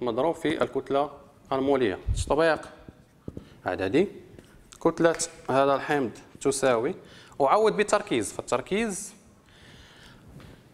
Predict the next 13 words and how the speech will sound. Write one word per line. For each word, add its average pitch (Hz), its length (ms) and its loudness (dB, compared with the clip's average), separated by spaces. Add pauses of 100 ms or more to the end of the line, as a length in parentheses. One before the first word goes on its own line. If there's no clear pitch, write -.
(120)
هذا 160 180 4
التركيز 180 440 2
الذي 175 180 2
تم 175 220 -2
إيجاده 160 580 0 (920)
هو 147 160 4
نفسه 165 640 2 (480)
هذا 135 380 0
التركيز. 156 560 -2 (680)
يعني 95 180 -8 (320)
رغم 190 180 4
أننا 180 500 2 (180)
اختلفنا 151 720 0